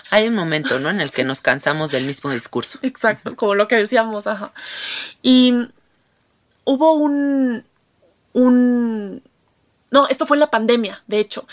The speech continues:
Speaker 2: que empecé a, a de repente lo, lo retomé, pero desde otro lugar, que empecé a ver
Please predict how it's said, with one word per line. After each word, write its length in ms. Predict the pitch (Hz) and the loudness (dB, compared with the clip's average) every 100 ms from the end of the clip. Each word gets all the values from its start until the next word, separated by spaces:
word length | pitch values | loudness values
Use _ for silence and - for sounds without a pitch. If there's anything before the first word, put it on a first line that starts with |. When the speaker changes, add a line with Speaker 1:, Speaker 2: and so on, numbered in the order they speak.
| - | -10
Speaker 2:
que 80 | - | -4
empecé 320 | 226 226 - | 0 -2 0
a, 160 | 226 226 - | 0 0 -2
a 80 | |
de 140 | 254 233 | -4 -4
repente 340 | 208 220 208 | -4 -4 -2
lo, 220 | 254 233 _ - | -2 -2 _ -2
lo 160 | 220 214 | 0 2
retomé, 520 | 220 - 214 214 311 | 0 0 0 0 0
pero 200 | 247 214 | 0 0
desde 240 | 202 190 | 0 0
otro 220 | 208 208 220 | 0 0 0
lugar, 340 | 214 214 247 - - - - _ | 0 0 -2 -6 -12 -18 -20 _
que 100 | 220 | -8
empecé 200 | 214 247 | -4 -2
a 40 | |
ver 140 | 247 | -2